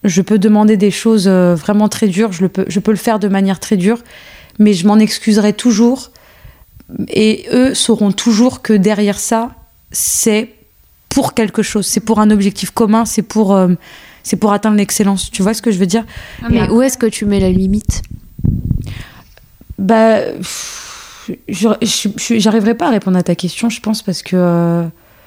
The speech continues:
Speaker 1: parce que moi, je l'ai toujours pas trouvé. Et, euh,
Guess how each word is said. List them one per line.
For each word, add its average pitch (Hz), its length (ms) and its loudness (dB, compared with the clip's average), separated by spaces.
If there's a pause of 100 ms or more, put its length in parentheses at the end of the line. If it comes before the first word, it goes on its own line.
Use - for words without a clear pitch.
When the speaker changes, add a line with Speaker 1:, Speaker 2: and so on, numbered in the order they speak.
(600)
Speaker 1:
parce 196 200 0
que 196 80 0
moi, 208 200 6
je 202 80 -2
l'ai 196 80 2
toujours - 200 -4
pas 208 120 0
trouvé. 240 540 -2 (580)
Et, 196 200 4
euh, 180 400 2